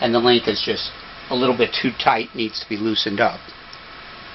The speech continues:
But we also have to be careful that because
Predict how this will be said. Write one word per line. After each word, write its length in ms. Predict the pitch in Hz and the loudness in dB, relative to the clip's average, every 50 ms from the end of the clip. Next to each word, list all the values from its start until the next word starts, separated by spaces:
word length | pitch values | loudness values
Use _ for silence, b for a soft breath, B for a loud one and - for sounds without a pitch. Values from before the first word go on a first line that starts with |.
| - - - - | -18 -6 2 4
But 80 | 156 | 6
we 80 | 147 147 | 8 8
also 260 | 165 180 170 - 175 | 6 6 4 2 0
have 240 | 139 143 131 - - | 0 0 0 -2 -4
to 60 | - | -10
be 100 | 127 113 | -18 -16
careful 560 | - - 165 170 175 170 - 113 117 123 117 | -4 0 2 2 2 0 -2 -4 -6 -4 0
that 160 | 113 110 113 - - - - - - - - - - | 0 0 0 -2 -4 -12 -20 -20 -20 -18 -16 -14 -12
because 500 | 123 - - - 139 110 107 104 - | -10 -2 2 4 4 4 2 0 -4